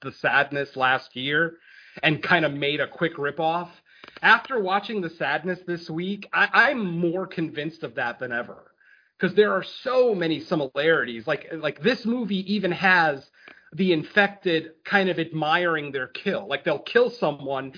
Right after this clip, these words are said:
and then literally they'll take, like, thirty seconds and just kinda sit there admiring their kill until they're distracted by someone else, by another uninfected person, and then they go and attack that person. So, um, and there's other similarities,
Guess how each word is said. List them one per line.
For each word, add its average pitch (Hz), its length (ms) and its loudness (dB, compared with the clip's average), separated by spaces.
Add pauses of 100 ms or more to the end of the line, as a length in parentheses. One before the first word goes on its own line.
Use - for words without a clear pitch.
(220)
and 185 180 6
then 202 240 4
literally 208 520 4
they'll 170 220 0
take, 208 240 2
like, 160 220 -4
thirty 185 280 2
seconds 180 520 -2
and 151 180 -6
just 156 300 -6
kinda 151 180 0 (140)
sit 190 220 -6
there 139 300 -2
admiring 143 680 -2
their 123 140 -6
kill 139 380 -4 (640)
until 175 800 4
they're 165 220 6
distracted 196 640 0
by 147 140 2
someone 147 380 0
else, 135 280 4
by 135 140 0
another 156 500 4
uninfected 139 640 -2
person, 131 380 -6
and 131 120 -4
then 139 80 -6
they 135 120 0
go 139 220 0
and 131 100 0
attack 139 300 2
that 247 220 2
person. - 380 -12
So, 113 320 -6 (540)
um, 127 540 2
and 208 120 8
there's 208 160 10
other 226 200 10
similarities, 143 720 -4